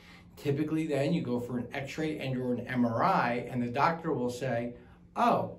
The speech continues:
you have arthritis. It's part of the normal aging process." But if that were the case, you'd have it everywhere. So that can't be true. The reason why one joint,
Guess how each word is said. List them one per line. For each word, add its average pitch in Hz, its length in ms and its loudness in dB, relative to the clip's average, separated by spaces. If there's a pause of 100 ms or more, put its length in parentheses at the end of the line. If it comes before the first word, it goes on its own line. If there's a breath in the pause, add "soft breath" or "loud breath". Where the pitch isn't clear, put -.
you 190 220 0
have 196 240 4
arthritis. 190 1000 2
It's 135 140 -8
part 160 340 -2
of 165 120 -2
the 165 60 -2
normal 170 420 4
aging 196 400 0
process." 107 720 -8 (400 loud breath)
But 160 100 0
if 135 220 -2
that 202 240 4
were 175 100 -2
the 131 80 -4
case, 131 440 -6 (140)
you'd 185 260 0
have 196 240 4
it 208 100 4
everywhere. 220 680 0
So - 160 -4
that 196 340 2
can't 139 220 0
be 120 120 -6
true. 110 520 -8 (320 loud breath)
The 147 100 -4
reason 240 380 4
why 180 220 6
one 214 420 4
joint, 139 600 0